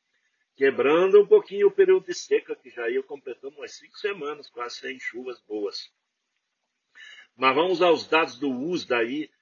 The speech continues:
como estão as lavouras nessa semana.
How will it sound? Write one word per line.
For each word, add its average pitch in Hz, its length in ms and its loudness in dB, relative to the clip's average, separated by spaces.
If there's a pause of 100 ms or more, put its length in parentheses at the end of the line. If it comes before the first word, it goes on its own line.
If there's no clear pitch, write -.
(500)
como 156 260 0
estão 147 380 -4
as 131 120 -4
lavouras 143 680 2
nessa 117 300 -12
semana. 101 420 -14